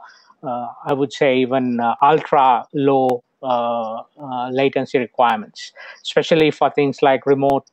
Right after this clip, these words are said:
um, say, operations in, in the medical, or even, uh, if there are some self-driving type of vehicles, you need a lot of time-sensitive, uh, uh, uh, applications in this case.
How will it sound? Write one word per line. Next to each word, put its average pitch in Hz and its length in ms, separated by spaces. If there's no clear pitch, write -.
um, 120 580
say, 139 200
operations 123 760
in, 123 140
in 123 100
the 123 80
medical, 127 320
or 135 300
even, 131 380
uh, - 80
if 156 400
there 139 260
are 135 120
some 131 240
self-driving 135 1160
type 131 260
of 120 140
vehicles, 139 800
you 139 100
need 143 260
a 135 40
lot 139 240
of 151 140
time-sensitive, 131 960
uh, 120 480
uh, 139 160
uh, 127 280
applications 135 680
in 123 120
this 117 160
case. - 480